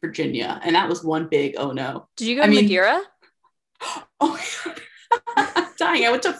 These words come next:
Speaker 1: Foxcroft, which is a
Speaker 2: Foxcroft,
Speaker 1: Madeira
Speaker 2: okay.
Speaker 1: rival.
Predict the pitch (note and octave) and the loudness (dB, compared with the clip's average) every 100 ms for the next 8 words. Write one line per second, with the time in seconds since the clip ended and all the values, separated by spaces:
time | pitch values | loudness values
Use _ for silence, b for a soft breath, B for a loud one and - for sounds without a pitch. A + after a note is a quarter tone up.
0 | - G3+ - - - - - G4+ - - | 0 0 0 -4 -8 -6 -4 -6 -10 -16
1 | B B B D4+ - D4+ B3+ A#3 G#3+ A#3 | B B B 2 4 4 6 6 6 8
2 | A#3 A3 A3 E3+ B B B _ E3+ G3 | 8 10 6 4 B B B _ -4 0
3 | G#3 A3+ F#3+ D#3 - | 2 0 0 -4 -8